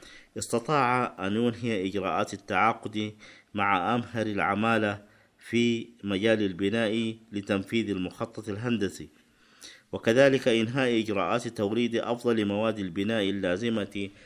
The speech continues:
لتنفيذ العمل. سافر سامي خارج المملكة في دورة تدريبية لمدة عام، وبعد إنهاء الدورة عاد وهو يحمل الشوق الكبير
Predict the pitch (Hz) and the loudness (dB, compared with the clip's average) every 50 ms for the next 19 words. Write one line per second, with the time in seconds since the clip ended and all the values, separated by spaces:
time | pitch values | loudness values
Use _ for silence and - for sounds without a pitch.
0 | - - - - 98 98 - 101 101 98 - 113 113 101 101 98 92 90 110 113 | -20 -20 -12 -10 -8 -2 0 0 0 0 0 -2 0 2 4 6 8 8 8 8
1 | 107 95 85 80 - - _ _ _ _ _ _ _ _ _ _ - - 143 139 | 6 4 2 -2 -6 -14 _ _ _ _ _ _ _ _ _ _ -4 0 2 2
2 | 135 - 151 131 127 120 - 143 135 131 123 123 117 117 - 131 127 127 120 110 | 2 4 4 4 4 4 4 4 4 4 4 4 2 0 0 2 2 2 4 2
3 | 107 104 110 120 123 123 123 123 120 - 127 120 - 104 98 95 123 123 120 113 | 2 2 2 2 2 2 2 0 -2 -2 -4 -4 -4 -4 0 2 4 4 4 2
4 | 113 - 101 92 - 101 98 101 95 92 92 101 120 120 117 110 104 104 110 113 | -2 -6 -10 -8 -8 -6 -4 -2 -2 0 0 2 2 2 2 2 0 0 -2 -2
5 | 110 - 101 90 - 98 90 87 101 90 80 76 78 - _ _ - - - - | -2 -2 -4 -2 -2 0 0 2 2 0 0 -4 -8 -14 _ _ -20 -20 -20 -20
6 | - _ _ - 95 95 120 120 120 117 117 110 110 107 101 113 131 123 117 113 | -20 _ _ -4 -2 0 2 2 2 2 0 0 0 -2 -2 -2 -2 -2 0 0
7 | 110 98 104 127 127 117 104 107 113 113 104 - - - 69 87 107 120 120 117 | -2 0 2 2 2 4 2 2 0 -2 -4 -6 -8 -4 0 2 4 4 4 4
8 | 117 117 117 117 117 110 107 110 120 117 - 113 110 107 98 92 - - 131 120 | 4 4 4 2 2 2 2 2 2 2 0 -2 -2 -2 -2 -4 -4 -2 -2 -2
9 | 120 - 98 92 - - 92 92 113 127 135 139 | -2 -2 -6 -6 -4 -4 -4 -2 0 0 0 0